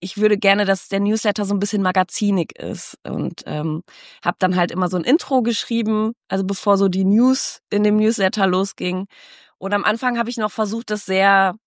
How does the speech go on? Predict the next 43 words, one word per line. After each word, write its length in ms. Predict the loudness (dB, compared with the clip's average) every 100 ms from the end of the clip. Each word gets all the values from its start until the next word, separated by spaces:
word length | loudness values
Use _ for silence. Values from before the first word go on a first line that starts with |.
| _
sachlich 600 | -10 -4 -4 -2 -4 -4
und, 340 | -6 -8 -8 -12
und 180 | -12 -8
so 180 | -8 -6
branchenmäßig 1400 | 2 4 4 2 -2 -2 -2 -6 _ 0 2 0 -6
zu 240 | -8 -8 -2
halten, 320 | 0 0 0
also 160 | -4 -2
dass 160 | -6
ich 140 | -6 0
da 240 | 2 2
über 320 | 0 -2 0
irgendwas 340 | 0 2 0 0
schreibe, 300 | -2 0 -2
was 160 | -6
in 60 | -4
der 100 | -4 -4
Branche 360 | 0 2 2 2
oder 160 | 0
was 120 | -2
in 100 | -4
den 120 | -2 0
News 220 | 0 0
grad 180 | -2 -4
vorgekommen 480 | -4 -4 -6 -4 -4
ist. 140 | -6 -16 -20 -20 _ _ _
Und 160 | -4 0
irgendwann 300 | 2 2 2
ist 120 | 0
mir 100 | 0
aufgefallen, 380 | -2 -4 -6 -4
oh, 260 | -2 2 2
das, 320 | 0 -8 -14
äh, 460 | -6 -2 0 0 -2 -6 -14 -16 -12 -12
wird 260 | -8 -2
auch 140 | 0 0
immer 180 | -2
schwieriger. 720 | -2 -2 -4 -4 -2 0 0 0
Und 140 | 0
dann 120 | 0
hab 120 | 0
ich 140 | -2 -2
angefangen, 680 | -2 -2 -4 -2 -2 -2